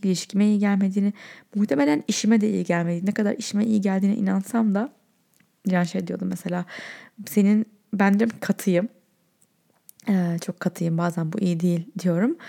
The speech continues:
Can da diyor ki, "Ha, ben öyle bakmıyorum ona." İşte tabii birazcık da beni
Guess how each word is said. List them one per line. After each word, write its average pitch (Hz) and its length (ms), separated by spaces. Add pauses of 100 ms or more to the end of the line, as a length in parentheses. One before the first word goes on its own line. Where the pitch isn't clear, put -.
(280)
Can 214 180
da 233 80
diyor 302 100
ki, 262 140 (240)
"Ha, 339 200
ben 330 120
öyle 339 220
bakmıyorum 190 500
ona." 185 200
İşte - 480 (260)
tabii - 220 (240)
birazcık 185 320
da 175 100
beni 185 380